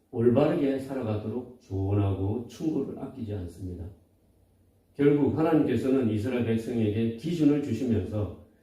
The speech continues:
정한 것을 선택하라고 가르치고 계십니다. 이 땅에는 정한 것이 있고 부정한 것이 있으며, 이를 알고 정한 것을 선택하라는 메시지입니다.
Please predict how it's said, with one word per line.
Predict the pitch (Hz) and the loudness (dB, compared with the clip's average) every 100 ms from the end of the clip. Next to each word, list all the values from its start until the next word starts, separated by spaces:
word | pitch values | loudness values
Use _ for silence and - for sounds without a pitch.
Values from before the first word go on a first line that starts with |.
| _ _ - | _ _ -8
정한 | 113 117 143 | -2 2 4
것을 | 127 123 120 113 - | 2 0 -4 -6 -10
선택하라고 | - 120 117 175 175 151 120 107 139 147 - | -12 -4 -4 -4 -4 -4 -2 -2 -2 -4 -6
가르치고 | 98 113 - - 113 147 | -8 -8 -10 -8 -6 -6
계십니다. | - - 90 87 - 98 - _ _ _ _ _ _ _ _ _ _ _ _ - | -8 -10 -10 -10 -10 -14 -16 _ _ _ _ _ _ _ _ _ _ _ _ -14
이 | - | -6
땅에는 | 143 131 117 131 151 | 0 2 4 4 2
정한 | - 107 113 127 | 0 0 2 0
것이 | 127 - | -2 -4
있고 | - 107 101 113 - _ _ _ | -8 -4 -4 -6 -14 _ _ _
부정한 | 104 104 104 101 92 | -6 -2 0 0 -2
것이 | - - | -4 -6
있으며, | - 104 - 175 - - - - _ - - | -6 -6 0 2 2 0 -6 -16 _ -18 -6
이를 | 151 123 95 | 0 0 0
알고 | 87 104 - 147 113 - - - | 0 2 4 4 4 0 -12 -14
정한 | 104 98 110 110 | -6 -2 -2 -2
것을 | 98 117 135 131 | -4 -4 -4 -6
선택하라는 | - 110 98 135 - 131 110 104 113 - 95 | -10 -8 -6 -6 -8 -8 -4 -4 -6 -8 -6
메시지입니다. | 98 - 123 101 85 78 90 | -6 -6 -8 -8 -8 -10 -12